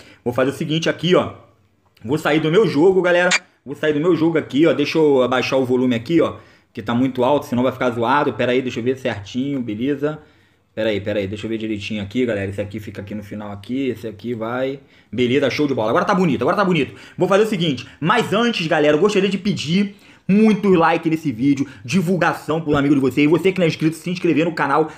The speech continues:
dá essa moral, coloca re-, hashtag inscrito novo. E, galera, você pode sair na capa do vídeo, hein? Presta muita atenção, você pode sair na capa do vídeo. Deixa os comentários aí, que eu vou tá lendo todo mundo. Eu não tô respondendo, mas eu tô lendo, tô vendo, beleza, galera? Mas vamos fazer o seguinte:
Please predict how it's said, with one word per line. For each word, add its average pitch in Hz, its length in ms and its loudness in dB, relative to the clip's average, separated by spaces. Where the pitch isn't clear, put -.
dá 151 180 -2
essa 180 280 -4
moral, 151 260 0
coloca 160 280 0
re-, 160 260 -2
hashtag 170 480 0
inscrito 165 300 -4
novo. 170 260 2
E, 160 180 4
galera, 135 320 2
você 139 280 -2
pode 147 300 0
sair 143 300 0
na 151 160 -2
capa 139 460 -2
do 143 240 -2
vídeo, 131 400 -4
hein? 135 120 -4
Presta 135 220 0
muita 156 200 0
atenção, 147 300 0
você 151 240 0
pode 151 280 0
sair 160 120 0
na 156 80 2
capa 151 220 -2
do 160 100 2
vídeo. 123 240 -2
Deixa 160 200 0
os 165 80 -4
comentários 147 560 0
aí, 156 140 4
que - 300 -8
eu 147 40 4
vou 156 100 4
tá 156 140 0
lendo 165 180 2
todo 180 260 2
mundo. 156 180 4
Eu 160 40 4
não 151 60 2
tô 170 100 2
respondendo, 180 460 2
mas 175 120 2
eu 180 60 0
tô 180 160 2
lendo, 156 260 2
tô 160 200 2
vendo, 156 280 2
beleza, 165 300 6
galera? 120 300 2
Mas 165 300 0
vamos 202 180 -4
fazer 190 180 0
o 208 40 2
seguinte: 165 520 -2